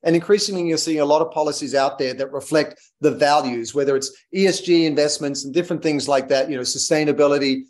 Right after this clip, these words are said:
focused funds and, and, and different ways of investing your money or, or preparing for your future. And so my first point would be, make sure that you establish some sort of relational dynamic by getting very clear about what both parties talk about.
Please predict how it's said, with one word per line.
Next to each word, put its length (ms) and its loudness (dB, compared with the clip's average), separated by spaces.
focused 460 0
funds 380 -2
and, 280 -6
and, 200 0
and 160 -2
different 300 -2
ways 220 2
of 40 -6
investing 400 -2
your 120 -2
money 240 -2
or, 180 0
or 280 -4
preparing 500 -2
for 100 -6
your 140 0
future. 500 -2
And 120 4
so 380 2
my 140 2
first 340 0
point 220 0
would 160 -2
be, 360 -2
make 260 2
sure 300 0
that 100 2
you 280 -4
establish 460 0
some 160 -6
sort 180 0
of 80 -8
relational 580 0
dynamic 540 -4
by 120 2
getting 260 2
very 220 2
clear 320 0
about 240 0
what 200 -2
both 220 -4
parties 380 -4
talk 220 -6
about. 340 -8